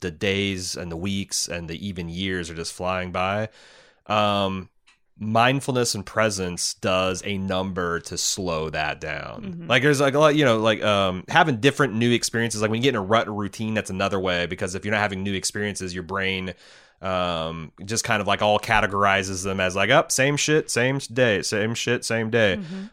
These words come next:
Speaker 1: But if you have, like, different things, like, you, you do things on a weekend or you're taking a new class or something,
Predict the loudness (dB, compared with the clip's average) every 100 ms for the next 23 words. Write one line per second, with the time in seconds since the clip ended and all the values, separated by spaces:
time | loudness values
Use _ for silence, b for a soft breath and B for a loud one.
0 | 0 4 4 4 4 4 2 2 0 2
1 | -4 -2 -2 0 -2 -4 -6 -8 -8 -4
2 | -4 -2 0 2 2 0 0 0 0 0
3 | -2 -2 -2 -2 0 -2 0 2 2 0
4 | -4 -6 -6 -6 -6 -6 -6